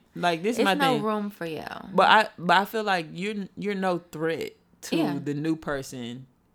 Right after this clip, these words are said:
Speaker 1: because you wanna keep your foot in the door.
Speaker 2: Yeah.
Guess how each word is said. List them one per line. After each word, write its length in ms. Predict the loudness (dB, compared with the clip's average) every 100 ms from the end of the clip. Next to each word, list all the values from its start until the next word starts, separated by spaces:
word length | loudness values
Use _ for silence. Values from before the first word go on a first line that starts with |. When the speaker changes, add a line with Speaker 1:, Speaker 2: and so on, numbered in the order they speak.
| _
Speaker 1:
because 380 | -10 -4 -2 -2
you 120 | -4
wanna 440 | -4 -6 -6 -8 -10 _
keep 240 | -14 -10 -8
your 100 | -8
foot 240 | -6 -6
in 140 | -6 -10
the 80 |
door. 320 | -12 -12 -12 -16 _ _ _ -10
Speaker 2:
Yeah. 380 | -8 -10 -14